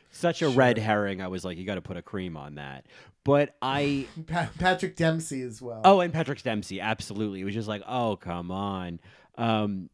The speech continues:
Speaker 1: but I had a feeling that it was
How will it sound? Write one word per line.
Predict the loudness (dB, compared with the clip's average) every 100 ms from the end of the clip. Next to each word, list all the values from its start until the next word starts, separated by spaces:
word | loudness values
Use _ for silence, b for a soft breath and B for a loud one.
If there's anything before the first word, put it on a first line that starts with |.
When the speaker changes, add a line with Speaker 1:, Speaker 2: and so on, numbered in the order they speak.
| -16
Speaker 1:
but | 2 4 4
I | 0 -2
had | 0 0
a | -2
feeling | -2 -4 -2 -4 -6 -8 -8
that | -6 -6
it | -8
was | -10 -10 -10 -14 -16 -18 -20